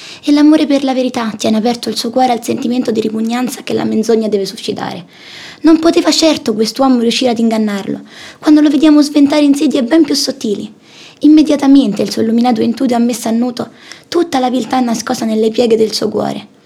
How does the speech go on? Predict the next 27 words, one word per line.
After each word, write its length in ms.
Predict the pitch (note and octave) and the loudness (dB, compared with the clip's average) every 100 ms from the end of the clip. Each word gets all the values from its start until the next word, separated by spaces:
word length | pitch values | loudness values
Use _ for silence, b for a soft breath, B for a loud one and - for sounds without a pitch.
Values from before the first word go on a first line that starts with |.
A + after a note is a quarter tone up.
| b _ _ - - | b _ _ -20 -6
Lui 180 | B3 C#4 | -2 0
stesso 380 | - D4 C#4 A3 | 0 -2 -2 -6
si 80 | G3+ | -8
è 60 | |
tradito, 460 | A3 G#3 G#3+ G#3 - B B | -6 -4 -4 -6 -10 B B
correndo 400 | - C4 C#4+ C#4+ | -4 0 2 2
a 40 | B3 | 2
denunciarvi, 760 | A#3 A3+ A3+ G3+ F#3+ G3+ F#3+ b b b b | 0 -2 -4 -6 -6 -8 -10 b b b b
poiché 240 | - B3+ C#4+ | -8 -2 -2
per 160 | C4+ | -2
volontà 400 | A3+ C4+ C4 B3 | 0 0 0 0
della 180 | C4+ A#3+ | -2 -2
suprema 380 | A3+ A3+ B3+ B3 | -4 -4 -4 -4
giustizia 680 | A#3 G#3+ - - - A3 G#3+ B B B - | -4 -8 -10 -10 -8 -10 -12 B B B -8
si 140 | C4 | -6
è 20 | |
scoperto 560 | - C4+ C#4 C#4 - - | -4 -4 -4 -6 -10 -10
che 120 | A#3 | -8
sotto 300 | - B3 C4+ | -6 -2 0
quel 140 | B3 | 0
nome 240 | A#3+ B3+ A#3+ | 0 0 -2
si 120 | A3+ | -4
nascondeva 480 | A3 - A#3+ A3+ A3+ | -6 -2 -2 -2 -2
un 120 | A#3 | -2
ben 160 | A#3+ B3 | -2 -2
noto 220 | A#3+ A3+ | -2 -4
truffatore, 580 | G#3+ - G#3+ G#3+ G3+ | -6 -8 -6 -6 -10